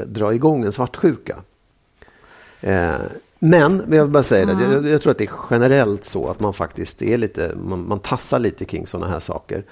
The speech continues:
Speaker 2: Mm.
Speaker 1: Eh, men ja, det, det är ju också,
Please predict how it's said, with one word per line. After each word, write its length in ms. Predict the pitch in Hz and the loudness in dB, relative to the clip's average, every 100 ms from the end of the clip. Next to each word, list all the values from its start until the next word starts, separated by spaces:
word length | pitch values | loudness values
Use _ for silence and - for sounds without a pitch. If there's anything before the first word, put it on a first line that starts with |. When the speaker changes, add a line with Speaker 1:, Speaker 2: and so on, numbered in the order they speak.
| - | -10
Speaker 2:
Mm. 300 | 185 180 175 | -8 -4 0
Speaker 1:
Eh, 200 | 98 98 - _ | 2 2 -2 _
men 340 | - 131 127 131 | 2 4 4 2
ja, 240 | 127 156 139 | 0 2 0
det, 400 | 143 127 131 127 - | 0 2 4 4 -2
det 200 | 135 127 | -2 2
är 60 | |
ju 100 | 135 | 4
också, 580 | 143 143 - 151 135 131 | 4 0 0 2 4 2